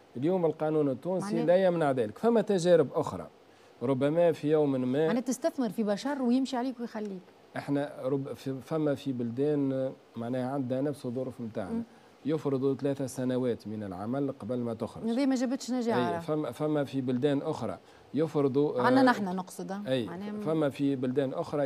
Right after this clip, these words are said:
Speaker 1: يفرضوا، آه، سنتين من العمل في الجهات الداخلية قبل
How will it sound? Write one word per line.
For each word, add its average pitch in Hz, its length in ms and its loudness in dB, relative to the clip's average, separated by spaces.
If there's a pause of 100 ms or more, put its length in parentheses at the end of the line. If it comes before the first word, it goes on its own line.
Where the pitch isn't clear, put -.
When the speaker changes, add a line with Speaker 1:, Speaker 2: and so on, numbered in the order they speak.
Speaker 1:
يفرضوا، 147 480 -2 (400)
آه، 127 680 2
سنتين 139 600 0
من 127 240 0
العمل 127 540 0 (160)
في - 120 -12
الجهات 127 420 0
الداخلية 135 680 0 (580)
قبل 147 380 2